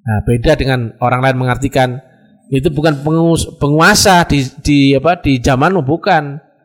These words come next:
Orang yang dikuasakan di antara kamu, yaitu guru. Karena konteksnya Allah, konteksnya Rasulullah ada tentang ibadah. Jadi nggak mungkin tahu-tahu nongol dengan penguasa, itu beda jalur.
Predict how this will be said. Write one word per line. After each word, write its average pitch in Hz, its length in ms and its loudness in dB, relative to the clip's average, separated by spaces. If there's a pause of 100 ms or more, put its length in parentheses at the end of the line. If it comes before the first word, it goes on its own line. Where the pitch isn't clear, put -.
(500)
Orang 185 400 4
yang 196 160 0
dikuasakan 190 720 2
di 151 80 2
antara 147 240 2
kamu, 139 320 0
yaitu 135 160 0
guru. 170 640 0 (320)
Karena 135 320 -2
konteksnya 165 480 0
Allah, 156 380 2
konteksnya 139 420 0
Rasulullah 139 400 2
ada 123 160 0
tentang 143 400 0 (320)
ibadah. 117 800 -2 (880)
Jadi 131 160 -2
nggak 135 240 0
mungkin 165 240 2
tahu-tahu 147 320 4
nongol 147 240 2
dengan 135 240 0
penguasa, 135 720 0
itu 151 240 2
beda 131 320 -2
jalur. 113 480 -2